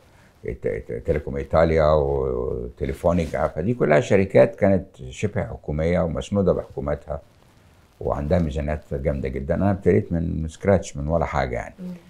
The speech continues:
Speaker 1: فكان في الآخر إن أنا أوصل إن أنا أبقى بناطح مع الناس الكبيرة دي وأنا ب-، بنفسي لوحدي يعني، هي دي أكتر حاجة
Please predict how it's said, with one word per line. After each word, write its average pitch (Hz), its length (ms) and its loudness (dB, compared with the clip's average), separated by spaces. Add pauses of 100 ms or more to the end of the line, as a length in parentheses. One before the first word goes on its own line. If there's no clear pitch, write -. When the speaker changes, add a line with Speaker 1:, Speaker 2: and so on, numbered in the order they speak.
(200)
Speaker 1:
فكان 123 260 2
في 123 80 -4
الآخر 117 400 4
إن 92 100 2
أنا 110 160 4
أوصل 95 320 6
إن 85 140 2
أنا 101 120 4
أبقى 76 180 4
بناطح 87 460 2
مع 69 160 -2
الناس 85 340 -4
الكبيرة 82 340 2
دي 78 120 0
وأنا 87 200 2
ب-، 58 400 -2
بنفسي 73 460 -4
لوحدي 78 360 2
يعني، 87 260 0
هي 113 140 0
دي 104 200 0
أكتر - 260 0
حاجة 85 400 2